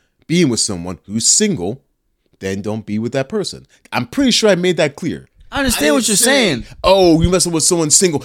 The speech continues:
Speaker 1: get out there, get out there." No, no, this is a case-by-case thing. Hell, sometimes single people get together and they're both just wild. But like I said, if you're not built for that, don't be with that person.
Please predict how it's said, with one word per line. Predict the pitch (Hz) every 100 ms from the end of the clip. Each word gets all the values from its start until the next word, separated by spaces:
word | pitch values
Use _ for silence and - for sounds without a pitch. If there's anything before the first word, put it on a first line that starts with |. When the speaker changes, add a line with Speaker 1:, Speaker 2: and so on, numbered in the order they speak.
| -
Speaker 1:
get | 180 175
out | 165
there, | 170 156
get | 165
out | 151
there." | 127
No, | 165 90 92
no, | 120 65
this | 98 147
is | 143
a | 147
case-by-case | - 131 127 - 127 123 131 113 -
thing. | 104 62 _ _ - -
Hell, | 262 170
sometimes | - 269 - 214 - -
single | - 226 302 196
people | 196 185 202
get | 226 220
together | 202 285 - - -
and | 190
they're | 214
both | 143 247 285 170
just | 113 156 131 - - _ _ _ _ _
wild. | 147 127 107 71 62 _ _ _ _ _ _ -
But | 147 131
like | 131 -
I | 117
said, | - 165 90 - -
if | 95 -
you're | 101 131
not | 160 170 - _ 95
built | 175 202
for | - 101
that, | 80 107 _ _ -
don't | 107 101
be | 135
with | 120 123
that | 131
person. | 160 160 -